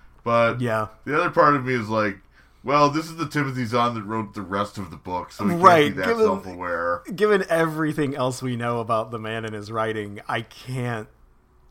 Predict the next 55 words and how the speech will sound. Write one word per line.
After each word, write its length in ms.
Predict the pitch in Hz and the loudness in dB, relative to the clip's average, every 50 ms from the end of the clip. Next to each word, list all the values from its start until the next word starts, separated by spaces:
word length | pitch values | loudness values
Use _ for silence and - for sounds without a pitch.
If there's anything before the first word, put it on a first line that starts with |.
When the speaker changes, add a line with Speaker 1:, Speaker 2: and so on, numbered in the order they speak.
| - | -8
Speaker 2:
I 100 | - 123 123 | -6 -6 -4
can't 360 | - 151 135 147 - - 127 | -4 -4 -4 -4 -6 -10 -8
take 220 | - - 135 - | -4 -4 -4 -2
that 180 | - 110 104 - | -4 -4 -6 -6
step 380 | - - - 123 107 104 - - | -8 -8 -4 -4 -4 -4 -6 -8
to 60 | - 127 | -14 -12
think 260 | - 123 117 110 - | -10 -10 -10 -10 -10
he, 200 | 117 117 110 113 | -10 -10 -10 -10
he 180 | - 131 120 | -8 -8 -8
knew 220 | 110 110 113 110 113 | -8 -6 -6 -8 -8
it 80 | 120 | -8
was 140 | 123 113 110 | -10 -10 -12
as 100 | 117 110 | -12 -10
funny 300 | - - 123 113 117 110 | -6 -4 -4 -4 -4 -4
as 160 | 107 104 104 | -6 -6 -8
it 80 | 110 110 | -8 -8
is. 160 | 117 113 - | -8 -6 -4
But 180 | - - - - - - - - - | -4 -4 -4 -6 -12 -20 -20 -10 -6
it 140 | - 156 208 | -2 -2 0
is 140 | 240 190 147 | -2 0 0
very 240 | 123 147 147 147 | 2 4 4 4
funny, 260 | 139 143 147 147 156 160 | 2 2 0 0 0 -2
and 100 | 147 147 | -2 -2
the 80 | 165 | -2
only 200 | 180 214 285 254 | -2 -2 -4 -4
thing 120 | - 226 214 | -2 -2 -2
I 60 | 180 | -2
can 160 | - 156 139 | -2 -4 -4
think 220 | 127 151 147 147 | -4 -4 -4 -4
is 100 | 143 127 117 | -6 -6 -6
that, 140 | 131 123 131 | -6 -4 -4
like, 240 | 120 117 117 - - - _ _ _ _ - - - - - _ _ _ _ _ _ _ _ _ _ _ _ _ _ _ _ - - - | -4 -4 -4 -6 -14 -20 _ _ _ _ -20 -20 -20 -20 -20 _ _ _ _ _ _ _ _ _ _ _ _ _ _ _ _ -20 -4 0
I 100 | 151 151 | 0 0
think 240 | 139 - 196 220 - 220 | 2 0 -2 -2 -2 -4
it 120 | 165 - | -6 -4
hits 240 | 104 143 147 - - | -4 -4 -4 -2 0
like 180 | 156 143 - | -2 -2 0
it 160 | 139 131 127 107 | -2 -6 -6 -6
does, 480 | 117 101 101 117 131 135 143 135 - - _ | -6 -6 -4 -4 -6 -6 -8 -12 -16 -14 _
and 140 | - 135 127 | -6 -4 -4
it's 160 | 123 117 - | -4 -4 -6
as 120 | 123 107 - | -8 -8 -8
funny 380 | - - 113 110 131 147 160 | -8 -6 -6 -4 -4 -4 -6
as 160 | 180 180 175 | -6 -6 -4
it 100 | 202 196 208 | -4 -4 -4
is 160 | 214 196 - | -4 -6 -8
to 180 | - 208 208 214 | -8 -6 -6 -4
us, 200 | 214 202 202 - | -6 -6 -8 -12
because 720 | 156 - 151 139 123 - - - 175 180 185 180 170 151 - | -12 -12 -12 -12 -12 -10 -6 -4 -2 -2 -2 -2 -4 -6 -8
I 140 | 160 160 151 | -8 -10 -10
think, 400 | - - 165 160 - - - _ _ _ _ _ _ _ _ _ _ _ _ _ _ _ _ _ _ _ _ _ _ _ _ _ _ _ _ _ _ _ _ - | -10 -12 -12 -12 -14 -18 -20 _ _ _ _ _ _ _ _ _ _ _ _ _ _ _ _ _ _ _ _ _ _ _ _ _ _ _ _ _ _ _ _ -4
<clears throat> 340 | 165 160 135 110 95 - | -4 -2 -2 -4 -6 -2
much 200 | - 190 233 - 285 | 0 0 0 0 0
like 160 | 277 240 - | -2 -2 -4
he 580 | - - 175 170 170 160 156 151 147 143 131 | -8 -12 -10 -8 -8 -6 -6 -6 -6 -8 -8